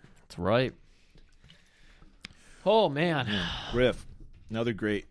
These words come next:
Speaker 2: fucking movie. It's like, it, it feels like Blaxploitation, uh, History Month just began, but it's, it's coming to an end, Griff.
Speaker 1: Yeah, we only got one left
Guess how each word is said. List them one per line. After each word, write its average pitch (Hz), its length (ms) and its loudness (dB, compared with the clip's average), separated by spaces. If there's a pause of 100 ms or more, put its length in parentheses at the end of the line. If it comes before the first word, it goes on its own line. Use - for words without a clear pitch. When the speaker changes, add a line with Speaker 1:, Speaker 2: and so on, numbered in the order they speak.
(180)
Speaker 2:
fucking 95 200 -6
movie. 98 180 -2
It's 147 140 0
like, 185 240 4 (140)
it, 165 260 0
it 180 220 0
feels 285 260 4
like 254 180 8
Blaxploitation, 185 920 4
uh, 131 500 8 (100)
History 180 260 4
Month 147 240 4
just 165 260 6
began, 156 440 2
but 131 120 4
it's, - 160 -8
it's - 220 -2
coming 156 300 -2
to 139 80 4
an 120 80 4
end, 113 240 2
Griff. 73 320 -14
Speaker 1:
Yeah, 147 160 -4
we 135 100 -2
only 165 160 0
got 160 140 2
one 147 260 -2
left 135 480 -4